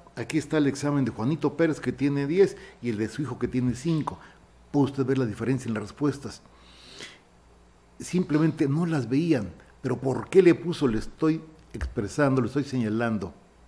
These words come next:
la razón. No la aceptaban y decían, "Es que mi hijo estudió toda la noche". Conociendo las características del joven,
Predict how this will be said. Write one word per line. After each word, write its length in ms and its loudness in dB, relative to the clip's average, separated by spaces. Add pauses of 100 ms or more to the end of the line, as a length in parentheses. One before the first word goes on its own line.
(680)
la 160 -4
razón. 560 0 (440)
No 120 4
la 100 6
aceptaban 640 -4 (1120)
y 100 -2
decían, 420 2
"Es 180 2
que 160 6
mi 200 4
hijo 200 2
estudió 640 2 (400)
toda 260 6
la 180 2
noche". 440 0 (1700)
Conociendo 500 4
las 160 2
características 720 2
del 140 4
joven, 400 4